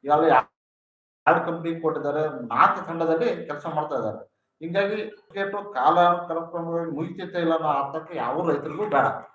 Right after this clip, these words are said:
ಯಾಕಂದ್ರೆ ನಮಗೆ ಜೂನ್ ತಿಂಗಳಲ್ಲಿ ಮಳೆಗಾಲ ಸ್ಟಾರ್ಟ್ ಆಗತ್ತೆ ಮುಂಗಾರು,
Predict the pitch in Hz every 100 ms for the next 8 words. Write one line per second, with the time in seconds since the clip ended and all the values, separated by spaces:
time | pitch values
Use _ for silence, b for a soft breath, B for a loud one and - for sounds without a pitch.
0 | _ - 151 185 190 202 180 147 156 190
1 | 226 - - 185 233 233 208 190 185 220
2 | 147 170 170 175 - 151 151 147 139 123
3 | 127 147 151 135 - - -